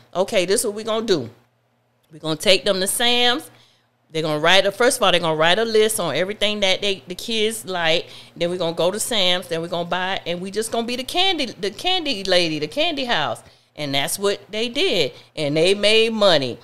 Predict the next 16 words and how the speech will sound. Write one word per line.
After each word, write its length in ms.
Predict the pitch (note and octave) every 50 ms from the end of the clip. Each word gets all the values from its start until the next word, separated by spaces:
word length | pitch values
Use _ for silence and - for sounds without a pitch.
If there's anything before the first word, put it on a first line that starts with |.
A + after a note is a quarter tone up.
| - _ _ _ _ _
But 240 | D#3+ G3 G#3 G#3+ -
it 140 | G#3+ G#3 - -
all 460 | D#3+ G3+ A#3 C4 C4+ C#4 C#4 C4 C4+
took 500 | - - - C#4 A#3+ A3+ A3+ - - -
him 520 | - - A#3 A#3 A#3 G#3+ G#3 G3+ G3 G#3 - - - _ _ _ _ _
saying, 260 | - - G#3+ G3+ G3+
"You 60 | G#3
know 200 | G#3+ A3 A3 A3+
what? 340 | A3 A3 B3 C4 B3+ B3+ - - - _ _ _ _ _ _ _ _ _ _ -
I 140 | F#3 G#3+ A3+
ain't 100 | A3 A3
no 140 | G3+ F#3+ F#3+
follower. 540 | - - - A3+ G#3+ G3 F3 D3 C3 A2+ - -
I'm 160 | F3+ G#3 F#3+
a 60 | F#3
leader. 480 | F3+ F#3 A3 A3+ G3+ E3+ D3 A#2+ G#2+